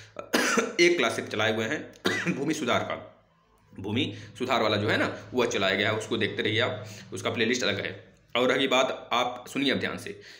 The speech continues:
जिनका बैक लगा है क्या वह यूपी टेट दे सकते हैं कि नहीं दे सकते? भाई दे सकते हैं। सबसे पहली बात है, जिनका फोर्थ सेमेस्टर में बैक लगा है, वो फोकस कर लें पूरा यूपी टेट पर,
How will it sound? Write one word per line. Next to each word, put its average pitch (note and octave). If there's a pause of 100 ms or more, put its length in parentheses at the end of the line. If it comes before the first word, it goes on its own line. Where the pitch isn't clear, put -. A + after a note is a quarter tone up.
(120)
जिनका B2+
बैक C3+
लगा C3
है C#3+
क्या C3
वह B2
यूपी A2
टेट B2+
दे A2+
सकते -
हैं C3+
कि C3
नहीं C3
दे C3
सकते? -
भाई B2+
दे A#2
सकते G2+
हैं। - (300)
सबसे A#2+
पहली G#2
बात G2
है, C3
जिनका A#2+
फोर्थ A2
सेमेस्टर G#2+
में G2+
बैक A2
लगा A#2+
है, C#3+ (220)
वो -
फोकस -
कर A#2
लें B2
पूरा A#2
यूपी G#2+
टेट G#2+
पर, -